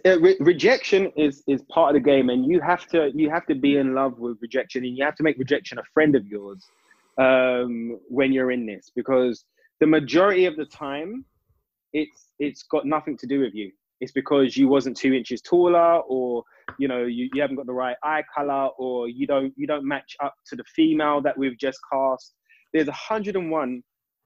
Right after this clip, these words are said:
different reasons behind the rejection. And depending on what stage in life that you're in, you handle it differently. So the beginning, the beginning stages of life, you, e-,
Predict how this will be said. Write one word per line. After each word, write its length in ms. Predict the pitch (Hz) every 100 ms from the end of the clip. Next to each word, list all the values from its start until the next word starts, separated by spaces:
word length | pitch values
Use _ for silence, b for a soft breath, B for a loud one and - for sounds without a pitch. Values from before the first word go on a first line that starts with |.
| _ _ _ -
different 280 | 160 151 135
reasons 480 | 143 120 117 110 -
behind 520 | 113 123 123 117 110 _ _ _ _ _ _
the 80 | 131
rejection. 600 | 131 127 127 - 95 87 _ _ _ _ _ _ _ _ -
And 100 | 147
depending 380 | 143 175 208 196
on 120 | 156
what 140 | 175
stage 400 | - 160 156 135 -
in 220 | 139 127
life 260 | 143 156 135 135
that 120 | 123
you're 220 | 127 123 -
in, 360 | 160 110 123 - _ _ _
you 140 | 143
handle 320 | 131 147 139 135
it 80 |
differently. 500 | 160 180 131 110 98 _ _ _ _ _ _ _ _ -
So 180 | 165
the 100 | 156
beginning, 580 | 147 156 185 214 147 202 - _ _
the 60 | 147
beginning 320 | 135 196 214
stages 320 | - 185 151
of 160 | 143 120
life, 320 | 120 113 151 _ _ _ _ _ _
you, 540 | 139 147 151 147 143 143 -
e-, 120 | 160